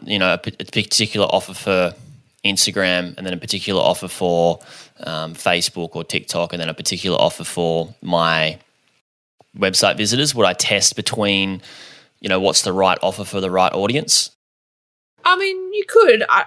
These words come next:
Speaker 2: I personally don't do that. I often will, 'cause I'm sending them to the same place.
Speaker 1: Okay.
Speaker 2: Right. I mean, you could do an inst-, I mean, there's, I guess there's probably not much need to make it so granular.
Speaker 1: Mm.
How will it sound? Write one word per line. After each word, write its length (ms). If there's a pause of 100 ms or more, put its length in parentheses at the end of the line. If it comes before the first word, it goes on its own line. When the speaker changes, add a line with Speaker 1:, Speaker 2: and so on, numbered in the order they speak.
Speaker 2:
I 140
personally 540
don't 260
do 140
that. 160
I 140
often 420
will, 220
'cause 200
I'm 100
sending 340
them 120
to 100
the 100
same 300
place. 640
Speaker 1:
Okay. 300 (160)
Speaker 2:
Right. 220 (140)
I 80
mean, 360
you 100
could 320 (140)
do 140
an 80
inst-, 360 (100)
I 80
mean, 280 (320)
there's, 140
I 120
guess 180
there's 100
probably 420
not 240
much 260
need 300 (240)
to 120
make 220
it 140
so 180
granular. 680 (200)
Speaker 1:
Mm. 260